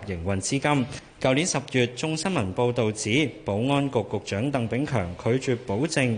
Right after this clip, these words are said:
基本法二十三條立法之後唔以言入罪。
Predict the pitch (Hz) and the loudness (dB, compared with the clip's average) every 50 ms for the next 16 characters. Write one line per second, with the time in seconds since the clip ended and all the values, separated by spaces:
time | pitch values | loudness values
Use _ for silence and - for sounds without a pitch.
0 | 101 - - 147 143 143 - 107 107 123 131 131 117 107 104 107 104 101 113 101 | -2 -2 0 2 2 2 2 0 -2 -2 0 0 0 0 0 -2 -2 -2 -2 -2
1 | - - 151 151 156 151 - 107 95 92 104 110 - - 120 120 - 165 151 143 | -2 0 0 0 0 0 0 0 0 0 0 0 0 0 -2 0 0 -2 0 2
2 | 135 117 110 107 104 - - 95 92 92 90 98 110 127 127 113 98 90 90 101 | 4 4 4 2 0 -2 -4 -4 -4 -2 0 2 2 2 2 0 -2 0 0 -2
3 | 101 - - 123 113 104 95 | 0 2 4 4 4 4 2